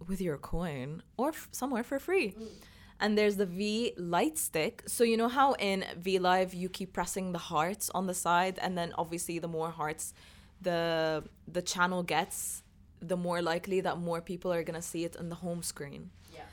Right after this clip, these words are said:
Speaker 1: So, like, when you buy a V Light Stick, it makes the hearts, like, like,
Speaker 2: Like
Speaker 1: the
Speaker 2: that.
Speaker 1: one, one click is, like, worth ten
Speaker 2: Yeah.
Speaker 1: hearts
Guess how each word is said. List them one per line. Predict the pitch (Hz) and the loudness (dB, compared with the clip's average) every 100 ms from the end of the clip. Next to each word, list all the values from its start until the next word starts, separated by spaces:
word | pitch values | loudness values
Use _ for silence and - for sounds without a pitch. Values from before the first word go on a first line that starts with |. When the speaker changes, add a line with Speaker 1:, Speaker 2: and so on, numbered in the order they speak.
| - - | -16 -4
Speaker 1:
So, | - 202 | 2 4
like, | 190 180 180 - - - - | 4 2 -2 -18 -20 -14 -4
when | 190 | -2
you | 190 185 | 0 0
buy | 180 202 - | 2 2 2
a | 180 | 0
V | 175 196 202 | -2 -4 -2
Light | 170 165 - | -2 -2 -4
Stick, | - 208 277 - - - - - - | -6 -4 -4 -10 -20 -20 -20 -20 -10
it | 175 175 | -8 -6
makes | 185 180 - - - | -6 -6 -8 -12 -10
the | 175 | -8
hearts, | - - 156 160 - - - | -8 -4 -2 -4 -8 -12 -8
like, | 143 156 - - - | -8 -10 -12 -16 -4
like, | 170 156 | -4 -4
Speaker 2:
Like | - - | -8 4
Speaker 1:
the | 208 | 8
Speaker 2:
that. | 220 | 12
Speaker 1:
one, | 247 269 254 233 | 12 12 10 10
one | 220 240 233 | 10 10 6
click | 226 208 214 - - | 6 6 6 2 0
is, | 196 | 2
like, | 190 180 | 2 0
worth | 175 190 - | 0 0 -2
ten | - 165 170 | -10 -10 -8
Speaker 2:
Yeah. | 165 | 0
Speaker 1:
hearts | 156 190 - | 2 4 0